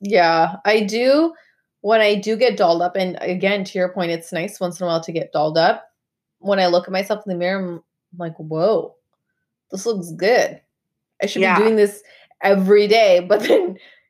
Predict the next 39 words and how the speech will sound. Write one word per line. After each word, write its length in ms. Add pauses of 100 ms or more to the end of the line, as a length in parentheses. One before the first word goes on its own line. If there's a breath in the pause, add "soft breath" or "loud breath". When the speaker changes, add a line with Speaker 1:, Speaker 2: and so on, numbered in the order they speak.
(120)
Speaker 1:
you're 120
like, 140
Speaker 2:
Like, 140
Speaker 1:
"No, 60
no, 100
Speaker 2:
who 80
Speaker 1:
no." 80
Speaker 2:
has 160
the 140
time? 640
Speaker 1:
Yeah, 300
who 100
has 120
the 100
time 360
to 80
spend 400
doing 200
this 180
every 240
day, 400
to 160
look 360
this 200
glamorous 560
every 260
day? 420
But 200
it 120
is 180
nice 240
to 60
do 100
it 20
Speaker 2:
Yeah. 60
Speaker 1:
once 200
in 60
a 60
while. 260